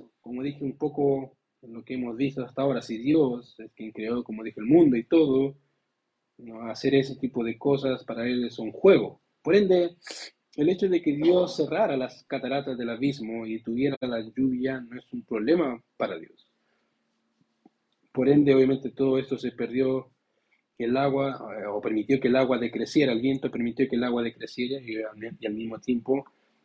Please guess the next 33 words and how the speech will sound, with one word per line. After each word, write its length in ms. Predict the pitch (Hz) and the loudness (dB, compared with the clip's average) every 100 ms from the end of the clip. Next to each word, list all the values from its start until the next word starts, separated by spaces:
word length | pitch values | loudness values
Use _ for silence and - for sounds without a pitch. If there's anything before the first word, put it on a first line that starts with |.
| - | -4
el 100 | 117 | -4
hecho 160 | - | -2
de 140 | 113 110 | -2 0
que 100 | 113 | 4
Dios 180 | 127 120 | 4 4
interviniera 640 | 113 113 117 131 156 135 131 | 0 0 4 8 8 8 2
en 280 | 123 120 | 0 -2
las 180 | 117 113 | -6 -8
cataratas 560 | 123 110 120 127 120 113 | -8 -6 -6 -4 -6 -8
del 280 | 110 113 107 | -8 -8 2
abismo 580 | 127 151 123 113 113 | 8 8 6 -6 -6
y 80 | 113 | -6
la 100 | 110 | -8
lluvia 360 | 104 131 143 - | -2 2 4 2
también 400 | 113 117 117 113 _ _ _ | -4 -6 -8 -10 _ _ _
produjo 420 | 110 107 131 - | -6 4 4 4
que 100 | - | -2
eso 140 | 120 120 | 0 0
iba 320 | 117 113 113 _ _ _ _ - | 0 -2 -4 _ _ _ _ -8
gradualmente 800 | 117 120 127 120 135 135 135 117 | -2 2 4 4 4 2 0 -2
cayendo. 540 | 113 156 175 95 85 _ _ - - - _ _ _ | 2 6 6 4 -6 _ _ -16 -16 -16 _ _ _
De 140 | 165 | 4
hecho, 160 | 208 226 | 6 6
un 80 | 208 | 4
comentarista 580 | 190 175 170 214 190 170 | 2 2 2 2 2 2
también, 520 | 160 147 131 135 135 _ _ _ _ _ _ _ _ - _ | 4 4 2 2 -4 _ _ _ _ _ _ _ _ -20 _
llamado 540 | 107 113 131 139 135 113 | -6 0 2 4 4 2
D 200 | 135 120 | -2 -2
K 140 | - | 0
Delitzsch, 920 | 147 139 123 120 165 127 123 - - _ _ - | 2 2 0 2 2 2 0 -6 -20 _ _ -4
dice 260 | 131 131 120 | -4 -2 -4
lo 120 | 120 | -4
siguiente: 520 | 127 151 165 - | 2 4 4 2